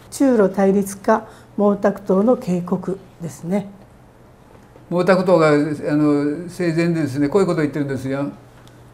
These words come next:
Speaker 2: 「ロシア人と遊ぶ、ロシア人とお-、お-、踊りをするときにはね、手斧を手放すな」と。
Speaker 1: は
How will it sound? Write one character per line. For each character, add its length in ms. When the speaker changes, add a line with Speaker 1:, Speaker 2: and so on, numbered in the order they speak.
Speaker 2:
「ロ 140
シ 100
ア 100
人 160
と 160
遊 160
ぶ、 380
ロ 100
シ 140
ア 80
人 180
と 160
お-、 520
お-、 180
踊 240
り 80
を 80
す 100
る 60
と 100
き 120
に 80
は 120
ね、 220
手 140
斧 200
を 80
手 140
放 220
す 100
な」 160
と。 320
Speaker 1:
は 260